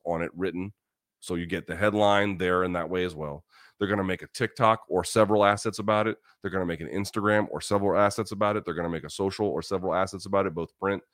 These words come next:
uh, photo or video or some combination of all three. Like, you're going to get a ton of that, right? And so when I was offering that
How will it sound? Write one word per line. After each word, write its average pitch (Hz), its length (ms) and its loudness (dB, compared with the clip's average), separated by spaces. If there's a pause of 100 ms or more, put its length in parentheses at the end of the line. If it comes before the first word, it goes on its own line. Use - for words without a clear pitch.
(680)
uh, 87 360 0 (180)
photo 104 680 4
or 92 280 2
video 101 360 2
or 92 160 0
some 101 160 -8
combination 90 500 -2
of 87 80 -4
all 87 120 0
three. 98 300 -4 (280)
Like, 98 220 -4
you're 104 200 -4
going 104 300 -2
to 104 140 -6
get 95 300 -2 (160)
a 95 260 4 (380)
ton 113 180 2
of 85 200 -2
that, 73 260 -2 (480)
right? 90 220 -2 (400)
And 101 180 -4
so 107 180 2
when 101 240 0
I 117 120 6
was 110 240 -2 (100)
offering 101 560 0
that 101 480 4